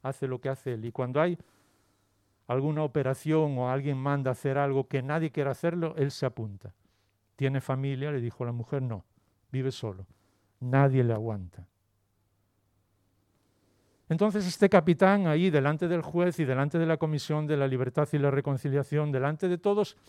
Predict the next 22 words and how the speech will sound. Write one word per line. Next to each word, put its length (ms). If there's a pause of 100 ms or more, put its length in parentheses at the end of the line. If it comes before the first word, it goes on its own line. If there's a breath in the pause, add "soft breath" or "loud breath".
(360 loud breath)
este 200
capitán 520
explicó 480
todo 200
lo 120
que 100
hizo. 300 (420 soft breath)
Y 80
además 320
de 80
una 160
manera 380
casi 300
insensible. 600
"Sí, 200
yo 140
hice 260
eso, 220
yo 120
asesiné, 680
yo 140
tal, 280